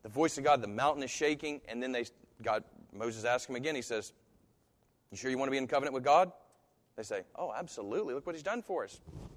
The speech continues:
All right, hallelujah. He kills an animal. He, he sprinkles half the blood of this animal on the altar of the Lord. And half of it he takes, and as they recount with their words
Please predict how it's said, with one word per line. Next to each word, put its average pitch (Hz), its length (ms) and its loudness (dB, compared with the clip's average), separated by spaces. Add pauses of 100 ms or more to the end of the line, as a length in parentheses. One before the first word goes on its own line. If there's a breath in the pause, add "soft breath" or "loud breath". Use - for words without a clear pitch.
All 117 140 6
right, 160 180 12
hallelujah. 147 420 6 (680 loud breath)
He 110 100 -6
kills 151 500 8
an 120 100 -2
animal. 170 520 2 (320)
He, 131 180 0 (160)
he 117 200 -6
sprinkles 143 760 0
half 190 580 0
the 214 80 4
blood 185 300 4
of 165 140 0
this 160 180 -4
animal 117 480 -6 (760)
on 127 400 2 (300)
the 110 100 -6
altar 110 480 0 (680)
of 98 120 -4
the 95 80 -6
Lord. 92 340 -6 (760)
And 104 160 -8
half 165 460 -4
of 104 160 0
it 101 160 -6
he 107 120 -8
takes, - 680 -6 (280 soft breath)
and 107 200 -8
as 120 500 -2
they 151 280 2
recount 147 760 -4
with 139 240 -2
their 127 160 2
words 117 960 2